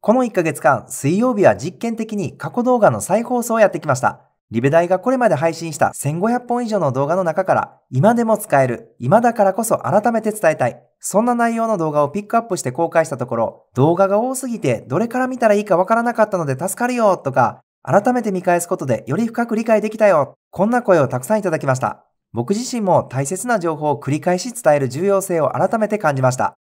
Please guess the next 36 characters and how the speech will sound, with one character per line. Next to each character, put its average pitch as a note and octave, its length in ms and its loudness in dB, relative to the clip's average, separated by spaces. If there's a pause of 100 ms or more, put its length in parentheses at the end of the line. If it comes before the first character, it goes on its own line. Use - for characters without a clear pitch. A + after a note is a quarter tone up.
(180)
と G#3+ 120 0
い B3+ 60 0
う B3+ 60 2
わ B3+ 80 2
け G3 100 0
で、 C#3 280 -2
今 D#3 200 -4
後 A3 100 -2
も G3 140 0
再 F3+ 220 0
放 A#3+ 220 0
送 A#3+ 200 -2
デ F#3+ 120 2
ー C#3+ 60 2
を A#2+ 60 0
継 F3 160 -2
続 F3+ 240 -2
し C3+ 40 -8
て、 - 280 -2
僕 - 240 -8
セ G3+ 160 2
レ A#3 80 -2
ク A3+ 80 -16
ト G#3+ 80 -2
の F#3 100 0
動 E3 140 0
画 F#3 140 2
を F3+ 60 2
お - 20 0
送 C#3+ 160 -4
り C3 40 -2
し B2+ 80 -8
ま A#2 120 -2
す。 - 160 -12 (340)
さ A#3+ 160 2
て、 - 240 0